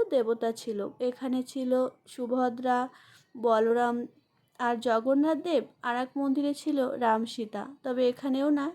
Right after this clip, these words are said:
ক্যামেরা করা নিষেধ ছিল, তবুও লুকিয়ে লুকিয়ে একটু ক্যামেরা আমি করে নিয়েছিলাম। এখন চলে এসেছি এই যে জগন্নাথ দেবের পিসি বাড়ি। পিসির বাড়িটা না খুব সুন্দর জায়গায়। দেখো,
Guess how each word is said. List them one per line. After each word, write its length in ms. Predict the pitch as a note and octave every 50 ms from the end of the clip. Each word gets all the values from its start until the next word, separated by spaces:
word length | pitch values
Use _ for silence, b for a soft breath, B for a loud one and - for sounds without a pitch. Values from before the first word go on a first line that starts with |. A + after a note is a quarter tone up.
| - _
ক্যামেরা 400 | - B3+ A3+ A3+ A3+ A#3 A#3 A#3+
করা 260 | A#3 - B3 B3 C4+ C#4+
নিষেধ 400 | D4 B3+ A3 G#3+ - - G#3+ G#3+ -
ছিল, 200 | - - A#3 G#3 G3+ - - _ -
তবুও 400 | C4 B3+ B3 B3 A#3+ A#3+ C4+ C4+
লুকিয়ে 420 | C4+ C4 C4 C4+ C4 C4 D4 C#4+ C#4+
লুকিয়ে 360 | C#4 D4 D4 D4 - D4 D4 - - C#4+ D4
একটু 220 | C#4+ D4 - - D4
ক্যামেরা 440 | C#4+ D4 C#4 C4+ C4+ C#4+ C#4+ D4+ D4 C#4+
আমি 180 | C#4+ C#4+ D#4 G4 G4+ -
করে 220 | C4 A#3 A3 A3+
নিয়েছিলাম। 640 | A3+ A3+ G#3+ G3+ G3 G3+ - - A3+ G3+ G3 F#3+ G3+ B3 B3+ _ _ _ _ _ _ _ _ _ _ _ _ _ _ _ _ _ _ _ _ _ B B B B B B B B B
এখন 340 | C#4+ C4+ B3+ B3+ - D#4 D#4 D#4
চলে 280 | D4+ D#4 C#4 C4+ C4+ C4+ C#4+
এসেছি 400 | D4 C#4+ - D4+ D4 D4 - D#4 D#4 - - C4
এই 100 | A#3+ B3+ A#3+
যে 160 | A#3+ D4+ E4 G#4+ G#4+ b b b b b -
জগন্নাথ 560 | A#3+ B3 A#3+ A#3 A3+ A#3 B3+ B3+ C4+ C#4+ C#4 C#4
দেবের 260 | D#4+ D#4 D#4+ E4+ F#4+ -
পিসি 280 | - - A#3+ A3+ - A#3
বাড়ি। 280 | G#3+ G#3 G3 F#3+ G3+ A#3+ C#4 -
পিসির 320 | - C#4 C#4 C4 - D#4 D#4
বাড়িটা 380 | D4 D4+ D4 C#4+ D4+ C#4+ - E4+
না 140 | E4 D#4 E4 F4+ F4
খুব 160 | - - E4+ D#4+ - -
সুন্দর 340 | - A#3+ A#3 A3+ G#3+ A3 A3 G#3+ -
জায়গায়। 340 | A3 G#3 G3+ G3+ G#3+ A3 A3+
দেখো, 320 | A3+ A#3 A#3+ A#3 - -